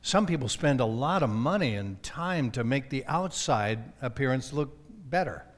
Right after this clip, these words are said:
In fact, one website says that the av-, average woman spends two hundred and twenty-five thousand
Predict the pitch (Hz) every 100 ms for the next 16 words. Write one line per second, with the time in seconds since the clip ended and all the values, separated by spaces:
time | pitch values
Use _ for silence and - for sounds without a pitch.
0 | - - - - - 120 135 131 117 131
1 | 139 131 139 131 - 127 117 120 - -
2 | - - 147 123 123 135 131 143 135 -
3 | 135 139 123 107 139 151 113 - - 127
4 | 120 110 - 160 147 139 127 117 151 139
5 | 131 123 120 143 127 135 123 143